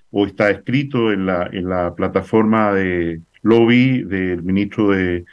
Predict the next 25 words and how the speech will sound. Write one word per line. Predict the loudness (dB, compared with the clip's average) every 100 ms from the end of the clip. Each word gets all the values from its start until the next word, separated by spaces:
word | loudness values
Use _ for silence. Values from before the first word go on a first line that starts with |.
| -20 _
del | -2
Ministerio | 0 2 2 4
de |
Economía, | 4 2 4 4 2 -2 -18 _ -4
que | 0
tres | 2 4 2
oportunidades | 0 -2 -2 -2 0 0 0 0
el | 0
laboratorio | 0 0 -2 -4 -4
se | -2
reunió | 0 2 2 2
con | 2 0 2
nuevas | 4 4 2
autoridades | 0 -2 -4 -2 -2 -4
chilenas | -4 -2 -2 -2
para | -4
hacerle | -4 -4 0
ver | 2 2
la | 2 -2 -4 -18 -12 -8
necesidad | -6 -8 -2 2
de | 2
encontrar | 0 -4 0 2
otro | 0 0 0
lugar, | 2 2 2 2
etcétera. | -2 -2 0 -2